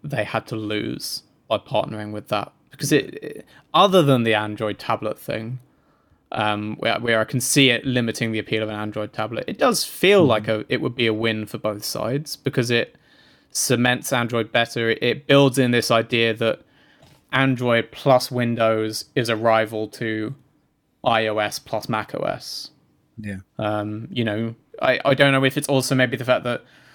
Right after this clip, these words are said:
Speaker 1: they feel it would limit the appeal of Chrome, uh, Chrome O S.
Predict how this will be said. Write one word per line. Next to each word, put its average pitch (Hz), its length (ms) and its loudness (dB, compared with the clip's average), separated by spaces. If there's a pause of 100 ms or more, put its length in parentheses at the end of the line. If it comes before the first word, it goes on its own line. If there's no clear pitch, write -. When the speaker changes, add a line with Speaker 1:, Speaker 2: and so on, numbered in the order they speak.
(320)
Speaker 1:
they 120 160 4
feel 123 220 2
it 123 80 -2
would 123 100 -2
limit 127 260 2
the 127 60 -2
appeal 120 280 -2
of 113 140 -6
Chrome, 143 800 0 (720)
uh, 113 140 2
Chrome 123 300 4
O 113 80 4
S. 135 420 -2